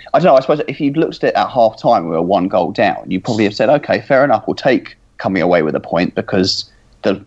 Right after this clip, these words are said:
the worst thing that could happen is that Grimsby pull away from us and gain three points on us.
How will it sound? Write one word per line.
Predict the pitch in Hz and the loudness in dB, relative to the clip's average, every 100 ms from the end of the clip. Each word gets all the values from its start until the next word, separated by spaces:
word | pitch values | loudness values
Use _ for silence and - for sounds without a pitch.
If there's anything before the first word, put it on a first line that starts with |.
| _ | _
the | - | -4
worst | 104 113 113 110 - | 0 4 4 2 -2
thing | 87 | -6
that | 65 | -6
could | - | -10
happen | 95 - 67 | -8 -6 -6
is | 76 | -4
that | - | -4
Grimsby | 107 80 - 85 | -2 -2 -2 -4
pull | - 101 | 0 0
away | 85 92 90 | 4 4 2
from | - 50 | -2 -6
us | - | -6
and | 80 | -4
gain | 90 85 80 | -2 -2 -2
three | - 62 | -2 -2
points | - 85 - | -2 -2 -2
on | - | -4
us. | - - | -4 -8